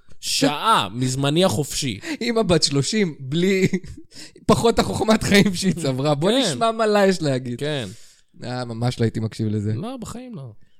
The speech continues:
Speaker 2: אתה
Speaker 1: אז,
Speaker 2: יודע
Speaker 1: אה, אתה יכול להיות רגוע.
Speaker 2: אה, סבבה, אביטל. אה, <laughs> שונא אותך. אה, אני נזכר ש-,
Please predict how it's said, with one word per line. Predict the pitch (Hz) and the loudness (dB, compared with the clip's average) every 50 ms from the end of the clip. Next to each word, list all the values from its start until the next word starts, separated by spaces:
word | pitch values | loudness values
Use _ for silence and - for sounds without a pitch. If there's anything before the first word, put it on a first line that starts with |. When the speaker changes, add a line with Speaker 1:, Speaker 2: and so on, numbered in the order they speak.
| - - _ _ _ _ _ _ _ _ _ | -20 -20 _ _ _ _ _ _ _ _ _
Speaker 2:
אתה | - - | -6 -4
Speaker 1:
אז, | - | -2
Speaker 2:
יודע | 233 254 - 131 | 0 0 0 -2
Speaker 1:
אה, | |
אתה | 131 - 165 | -2 -4 -4
יכול | 156 156 156 | -2 -2 -2
להיות | 147 127 | -2 -2
רגוע. | 120 101 95 85 - - - - - - - - | -4 -6 -8 -12 -14 -16 -20 -20 -20 -20 -16 -12
Speaker 2:
אה, | - 113 110 120 113 - 117 131 | -10 -8 -8 -8 -8 -10 -12 -10
סבבה, | - 135 127 123 135 127 117 117 117 | -8 -6 -4 -2 -2 -2 -2 -2 -4
אביטל. | 117 107 113 113 - 175 202 220 208 160 127 - - - - - - - | -4 -6 -6 -2 2 4 6 6 6 4 0 -4 -8 -14 -20 -14 -8 -4
אה, | 123 123 123 123 127 127 131 135 - - - 156 - | -2 0 0 0 0 2 4 2 4 4 2 2 2
<laughs> | 160 151 147 - 165 147 - - | 0 0 0 0 -2 -2 -4 -8
שונא | - 107 117 233 254 302 | -8 -8 -4 -2 -2 -2
אותך. | 320 - - - - - - - - - - - - - _ - - - | 0 0 -2 -4 -4 -6 -10 -14 -14 -14 -14 -16 -16 -20 _ -18 -12 -8
אה, | 110 113 113 117 117 117 117 117 117 117 117 117 - - | -6 -6 -4 -4 -4 -6 -6 -8 -10 -12 -14 -18 -16 -12
אני | 104 113 117 117 117 117 113 | -12 -10 -10 -10 -10 -10 -8
נזכר | 117 117 - - - 160 196 214 | -8 -8 -6 -4 -2 -2 0 0
ש-, | - - | 0 2